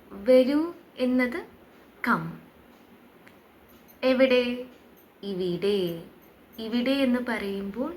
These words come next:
here. നമ്മളെപ്പോഴും മനസ്സിലാക്കണം, ആദ്യം ആക്ഷൻ പറയുക,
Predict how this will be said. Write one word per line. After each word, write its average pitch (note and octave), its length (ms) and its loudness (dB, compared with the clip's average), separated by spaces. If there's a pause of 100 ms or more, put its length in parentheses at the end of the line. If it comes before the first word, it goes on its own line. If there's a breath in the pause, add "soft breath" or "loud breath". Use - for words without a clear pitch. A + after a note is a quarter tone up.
(520)
here. F#3+ 440 0 (1600 loud breath)
നമ്മളെപ്പോഴും C4+ 600 2
മനസ്സിലാക്കണം, A3 840 -4 (540)
ആദ്യം B3 540 0 (460)
ആക്ഷൻ B3 640 0
പറയുക, F#3 600 -2